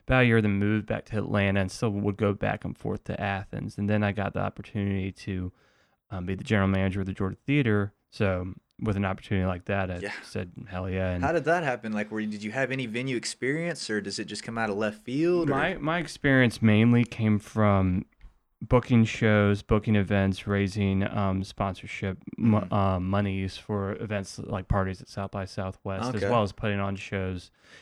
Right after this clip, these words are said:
Speaker 1: you know, not just in Georgia, but, uh, outside of Georgia as well.
Speaker 2: Yeah.
Speaker 1: Um, but m-, mainly
Speaker 2: Like shows for other people or, like, shows
Speaker 1: Uh,
Speaker 2: for your band
Speaker 1: shows
Speaker 2: or
Speaker 1: for my band or, or
Speaker 2: Okay.
Speaker 1: bands of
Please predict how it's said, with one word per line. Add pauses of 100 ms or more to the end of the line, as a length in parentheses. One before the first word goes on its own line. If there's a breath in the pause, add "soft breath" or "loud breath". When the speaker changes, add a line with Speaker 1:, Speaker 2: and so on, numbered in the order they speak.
Speaker 1:
you
know,
not
just
in
Georgia,
but, (220)
uh, (100)
outside
of
Georgia
as
well.
Speaker 2:
Yeah.
Speaker 1:
Um,
but
m-,
mainly (600)
Speaker 2:
Like
shows
for
other
people
or,
like,
shows
Speaker 1:
Uh,
Speaker 2:
for
your
band
Speaker 1:
shows
Speaker 2:
or
Speaker 1:
for
my
band
or,
or
Speaker 2:
Okay.
Speaker 1:
bands
of